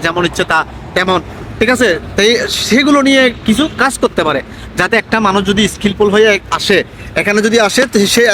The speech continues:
স্ট্রং লেভেলে থাকবে, সে এসে বেকার থাকবে না, সে এসে, এ, বাকি নিম্ন লেভেলের হয়ে থাকবে না। মানুষ, মানুষের একটা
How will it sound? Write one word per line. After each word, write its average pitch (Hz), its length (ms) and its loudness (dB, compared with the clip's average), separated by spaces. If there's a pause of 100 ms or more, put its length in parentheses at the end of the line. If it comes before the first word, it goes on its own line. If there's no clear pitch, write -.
স্ট্রং 262 200 0 (120)
লেভেলে 196 280 2
থাকবে, 147 180 0 (400)
সে 226 80 2 (100)
এসে 214 180 0
বেকার 180 280 -2
থাকবে 180 240 0
না, 180 60 4 (360)
সে 220 100 4 (100)
এসে, 214 180 2 (540)
এ, 180 40 2 (280)
বাকি 185 280 2 (720)
নিম্ন 254 200 6 (120)
লেভেলের 240 280 4 (280)
হয়ে 220 180 4
থাকবে 175 220 0
না। 131 60 0 (320)
মানুষ, 202 200 4 (420)
মানুষের 208 260 2
একটা 226 120 -2